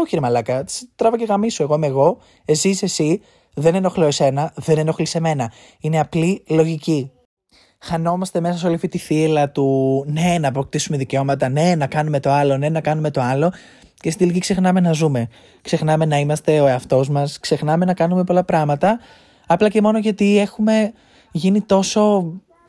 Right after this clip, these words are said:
invested στο να αποκτήσουμε πράγματα, τα οποία, αν δεν είμαστε σωστοί απέναντι στον εαυτό μας, δεν υπάρχει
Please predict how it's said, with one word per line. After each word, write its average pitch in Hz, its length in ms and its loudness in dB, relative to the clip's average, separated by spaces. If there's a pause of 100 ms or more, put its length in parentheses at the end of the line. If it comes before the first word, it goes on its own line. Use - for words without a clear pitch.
(140)
invested 160 800 2 (640)
στο - 220 0
να 156 100 2
αποκτήσουμε 156 640 -2
πράγματα, 160 760 -2
τα 156 120 -4
οποία, 170 440 0
αν 160 200 -2
δεν 170 100 0
είμαστε 170 340 -4
σωστοί 160 220 -6
απέναντι 156 260 -4
στον 160 160 -6
εαυτό 147 200 -4
μας, 160 100 -2
δεν 170 100 -2
υπάρχει 180 220 -4